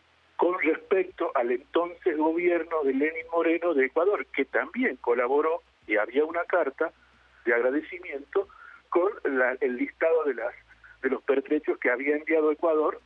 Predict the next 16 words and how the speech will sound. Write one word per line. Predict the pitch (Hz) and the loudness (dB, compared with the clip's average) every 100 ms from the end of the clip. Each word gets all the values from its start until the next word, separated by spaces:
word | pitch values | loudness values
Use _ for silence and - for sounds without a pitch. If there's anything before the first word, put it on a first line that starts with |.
| _ - | _ -2
para, | 131 139 151 - _ - | 0 2 0 -2 _ -8
este, | 143 - - | -8 -8 -12
llevar | 110 127 135 | -4 0 2
adelante | 135 135 127 - 139 | 2 0 0 -2 -2
la, | 120 107 107 - | -2 0 -2 -4
la, | 117 110 104 101 - - | -4 -2 -2 -4 -8 -2
la | 117 | 2
represión. | 123 117 117 117 98 - - - - - - - | 2 0 -4 -4 -6 -8 -20 -18 -16 -18 -20 -4
En | 381 | -2
este | - - | 0 -2
momento | 415 440 440 415 - | -2 -2 0 -2 -2
está | 415 - - - | -6 -2 -2 0
hablando | 151 - 139 110 117 - _ _ _ _ _ | 0 0 -4 -8 -14 -16 _ _ _ _ _
en, | 123 - 113 107 _ _ _ _ 127 | -16 -16 -18 -20 _ _ _ _ -10
en | 131 | -2
Bolivia | 143 160 160 160 175 | 0 0 0 0 0